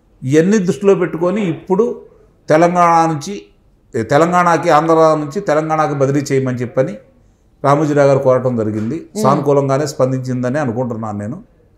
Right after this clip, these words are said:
Speaker 2: ఓకే.
Speaker 1: దానికోసం వీళ్ళకి తాకీదులు ఇచ్చారు. విచారణ చేసిన తర్వాత అందుట్లో రామోజీరావు గారికి న్యాయంగా ఉందంటే
Speaker 2: మ్మ్.
Speaker 1: రామోజీరావు గారికి అనుకూలంగా ఇస్తారు. లేదు ప్రభుత్వందే న్యాయం ఉందనుకుంటే రామోజీరావు గారు పెట్టిన అభ్యర్థనని తోసిపుచ్చుతారు.
Speaker 2: ఎస్.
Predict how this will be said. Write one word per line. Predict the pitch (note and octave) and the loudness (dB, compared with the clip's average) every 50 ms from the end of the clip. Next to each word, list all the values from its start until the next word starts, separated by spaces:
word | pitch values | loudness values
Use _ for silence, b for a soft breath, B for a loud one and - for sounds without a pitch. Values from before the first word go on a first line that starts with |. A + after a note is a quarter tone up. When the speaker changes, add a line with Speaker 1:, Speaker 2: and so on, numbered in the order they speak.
| _ - F3+ E3+ | _ -16 -14 -14
Speaker 2:
ఓకే. | D3 - - - - - | -14 -16 -20 -18 -10 -2
Speaker 1:
దానికోసం | C3 C3+ C3+ C#3+ C#3+ C#3 D3 D3 C#3 E3+ | 0 2 2 2 2 2 0 0 2 2
వీళ్ళకి | F3 E3 C3+ C3 | 0 0 0 0
తాకీదులు | - C3 C3 A#2+ C3 B2+ A#2+ A2 | 0 0 0 0 0 -2 -2 -2
ఇచ్చారు. | A2+ G#2+ - A#2+ G#2+ G2+ C3 D3 - - _ _ _ _ _ _ _ _ _ _ _ - | -4 -4 -2 -2 -2 -2 -2 -6 -12 -18 _ _ _ _ _ _ _ _ _ _ _ -10
విచారణ | C3 A#2+ - E3 D#3+ D#3 D#3 D#3 | -6 0 2 2 2 2 2 -2
చేసిన | C#3+ C#3+ C3+ C#3 - C3 | -4 -4 -4 -4 -4 -2
తర్వాత | C3 B2+ B2+ B2 A#2+ - - | 0 2 2 2 0 -4 -6
అందుట్లో | E3+ F3 E3+ - - C#3 C3+ C3+ D3+ - D#3 D#3 D#3 | -8 -8 -8 -8 -8 -6 -4 -4 -4 -2 0 0 2
రామోజీరావు | D3 C#3 C#3 C#3 C#3+ C#3 C#3+ C#3+ C#3+ C#3 | 2 2 2 0 0 -2 -2 0 0 2
గారికి | C#3 C3+ B2+ A#2+ | 2 2 0 0
న్యాయంగా | A#2+ A#2 A#2+ B2+ C3 C3 C3+ C3+ C3 | -2 -2 -2 -2 -2 -2 0 0 0
ఉందంటే | B2 A#2+ A#2+ B2 B2 B2 B2+ D#3+ F3 F3 - _ _ _ _ - | 0 0 0 -4 -4 -4 -4 -4 -6 -6 -10 _ _ _ _ -6
Speaker 2:
మ్మ్. | G#3 G#3 F3+ | -4 0 0
Speaker 1:
రామోజీరావు | D3+ D3+ D#3 D3 D3+ D3 D3 D3 | 0 0 0 0 0 2 2 4
గారికి | D3 C#3+ C3+ B2+ | 4 4 2 2
అనుకూలంగా | C3 C3 A#2+ B2+ C3 C3 B2 A#2 | 0 0 0 2 2 2 2 2
ఇస్తారు. | A2+ G#2 - - A#2 G#2 G2+ C3 E3+ - - _ b b b b b - | 0 -2 -2 -2 -2 -2 -2 -2 -6 -8 -14 _ b b b b b 0
లేదు | A2+ C3+ D#3 E3+ E3+ F3+ F3+ | 4 6 6 6 6 6 2
ప్రభుత్వందే | D#3+ - D#3 C#3+ C#3+ E3 E3 - E3+ E3 E3 D#3+ | 2 2 0 0 0 -2 -2 -4 -4 -2 -2 -2
న్యాయం | D3+ C#3 C3+ C#3 C#3+ D3 C#3 | -2 -2 -2 -2 -2 -2 -2
ఉందనుకుంటే | C#3+ C#3 C#3 C3+ C3 A#2 C3 C3+ C3+ C3+ F#3+ G3+ - - _ _ _ _ _ _ _ _ _ _ _ _ - D#3 | -2 -2 -2 -2 -4 -4 -6 -8 -6 -6 -8 -8 -10 -14 _ _ _ _ _ _ _ _ _ _ _ _ -2 2
రామోజీరావు | E3 E3 D#3+ D#3+ D3+ D3+ D3+ D3+ D3 C#3+ | 2 2 2 2 0 2 2 4 4 4
గారు | C#3+ C#3 C3+ C3+ C3+ C3 C3 B2 B2 A#2 A#2 A#2 A#2 - _ - | 4 4 6 6 6 4 4 2 0 -2 -4 -6 -8 -10 _ -6
పెట్టిన | C3+ C3 - C#3 | -6 -4 -2 -2
అభ్యర్థనని | C3 B2+ B2 C#3+ C#3+ C3 B2 C#3 C#3 C#3+ E3 | 0 0 0 0 -2 0 -2 -2 -4 -4 -4
తోసిపుచ్చుతారు. | D#3 - D3+ C3+ - - A2+ - - - - - - _ _ _ _ _ _ _ F#3 | -4 -4 -4 -4 -4 -10 -12 -12 -12 -16 -16 -16 -16 _ _ _ _ _ _ _ -16
Speaker 2:
ఎస్. | F#3 E3+ E3 - | -16 -16 -16 -18